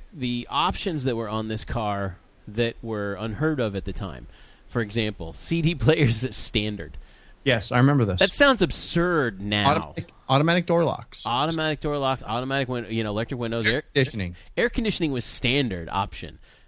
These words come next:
Speaker 1: Now that sounds absurd, but in two thousand two, you could still buy a Honda without air conditioning, or,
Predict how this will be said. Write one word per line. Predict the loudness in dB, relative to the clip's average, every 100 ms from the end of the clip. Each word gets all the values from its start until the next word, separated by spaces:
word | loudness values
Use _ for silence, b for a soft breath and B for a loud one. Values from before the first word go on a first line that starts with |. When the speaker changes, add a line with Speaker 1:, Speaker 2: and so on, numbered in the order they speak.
| -4
Speaker 1:
Now | 0
that | 2 2
sounds | 2 0 -2
absurd, | -4 -2 0 0
but | -2 -4
in | -4
two | -4
thousand | 0 0 -2 -4
two, | -2 -2
you | -2 -4
could | -8
still | -6 -4
buy | -2 -2
a |
Honda | 0 -2 -2 -4
without | -4 -4 -2
air | -4
conditioning, | -4 -8 -8 -10 -12 -12
or, | -10 -8 -8